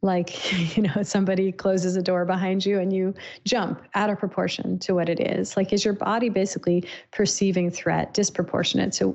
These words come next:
to what's happening around you? Any state of hyperarousal. But I think that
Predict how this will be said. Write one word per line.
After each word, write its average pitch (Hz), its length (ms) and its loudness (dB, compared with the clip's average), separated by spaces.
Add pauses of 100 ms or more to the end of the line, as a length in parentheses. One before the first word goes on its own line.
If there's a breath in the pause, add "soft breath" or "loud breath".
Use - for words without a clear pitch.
to - 100 -2
what's 180 200 0
happening 180 380 0
around 175 360 0
you? 185 260 2 (380 loud breath)
Any 330 240 2
state 190 220 0
of 180 100 0
hyperarousal. 165 1120 0 (340 loud breath)
But 311 120 2
I 349 60 2
think 427 360 -4
that 285 580 0